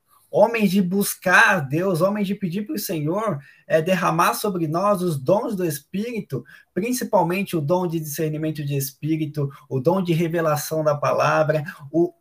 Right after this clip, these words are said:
o dom de, de sensibilidade pra gente tá ligado nas armadilhas que, que Satanás tem, tem colocado, é, à nossa volta. O Senhor me lembrou agora da, da peça que a gente fez no acampamento, aonde o poder de decisão tá em nossas mãos,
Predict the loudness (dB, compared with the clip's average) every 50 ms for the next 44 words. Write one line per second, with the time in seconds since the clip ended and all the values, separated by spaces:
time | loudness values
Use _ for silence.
0 | _ _ -2 0 2 2 4 6 4 4 4 2 0 0 0 0 0 0 0 0
1 | 0 -2 -2 -2 -2 -4 -4 -4 -4 -4 -2 -2 -2 0 2 2 4 4 2 2
2 | 0 -2 -2 0 0 0 -2 -4 -2 0 0 0 0 0 2 4 6 6 6 4
3 | 2 0 0 -2 0 2 2 2 2 2 2 2 2 2 2 0 -2 -2 -2 -2
4 | -4 -6 -6 -6 -6 -6 -6 -6 -6 -4 -4 -4 -2 -2 -2 -2 -2 -4 -6 -6
5 | -8 -6 -6 -8 -10 -12 _ -20 -20 -20 _ _ _ -6 -6 -4 -2 -2 0 0
6 | 0 0 2 2 2 2 2 -2 -4 -8 _ _ _ _ _ -2 0 2 2 2
7 | 2 2 0 0 2 2 2 4 4 2 2 2 0 -4 -8 -10 -10 _ _ _
8 | _ _ -12 -10 -8 -4 0 0 0 2 0 0 -2 -2 0 0 2 2 4 4
9 | 4 4 4 2 2 2 2 2 2 2 0 2 2 2 2 2 -2 -4 -4 -4
10 | -4 -4 -6 -6 -6 -6 -4 -4 -4 -4 -4 -4 -2 0 0 0 0 -2 -2 -4
11 | -4 -6 -8 -10 -12 -12 _ _ _ _ _ _ -20 -20 -20 _ 0 4 6 6
12 | 6 6 4 0 0 0 0 0 0 2 0 0 0 -2 -2 -2 -2 -2 -2 -4
13 | -4 -2 2 2 2 2 0 -2 0 0 0 0 0 -4 -4 -4 -2 -2 -4 -2
14 | -2 -2 -2 0 0 -2 -2 -4 -4 -6